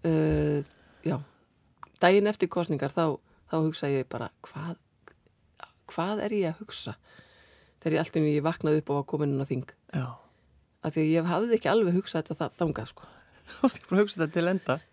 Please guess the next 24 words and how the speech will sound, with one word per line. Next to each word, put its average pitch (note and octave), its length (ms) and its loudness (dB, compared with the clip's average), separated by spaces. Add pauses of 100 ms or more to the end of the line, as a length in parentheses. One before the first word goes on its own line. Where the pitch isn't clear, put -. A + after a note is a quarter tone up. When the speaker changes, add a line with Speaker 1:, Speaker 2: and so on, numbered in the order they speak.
(100)
Speaker 1:
Nei, F3 420 10 (320)
og F3+ 100 -2
ég, F#3 380 4
uh, - 300 -8 (160)
hérna, F3 420 -2 (440)
hafði F#3 280 4
áhyggjur G3+ 300 6
af G3 40 4
því F#3+ 100 4
að F#3 40 4
mér F#3 160 4
myndi F#3 180 2
leiðast, C#4 640 0 (800)
að G3 160 -2
þetta G#3 220 0
yrði G#3 180 4
of G#3+ 180 0
rólegt. A3+ 580 -2
En, G3+ 200 2
Speaker 2:
Já. F3+ 300 0
Speaker 1:
en G#2+ 120 -2
það F3 300 -2
hefur F3 220 -2
ekki, F3 240 -8